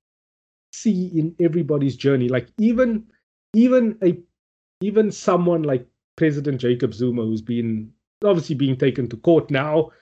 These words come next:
um, as many people know, finally starting to pay back some of the money.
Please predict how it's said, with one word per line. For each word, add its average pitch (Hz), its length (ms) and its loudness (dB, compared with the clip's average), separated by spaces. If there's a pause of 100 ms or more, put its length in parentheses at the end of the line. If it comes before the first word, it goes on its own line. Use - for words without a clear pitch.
(320)
um, 120 180 -8
as 120 260 -8
many 123 220 0
people 117 300 -4
know, 165 320 4
finally 135 480 0
starting 123 420 -6
to 117 80 -10
pay 131 220 0
back 123 260 -6
some 135 220 0
of 127 160 -2
the 139 80 -2
money. 175 540 0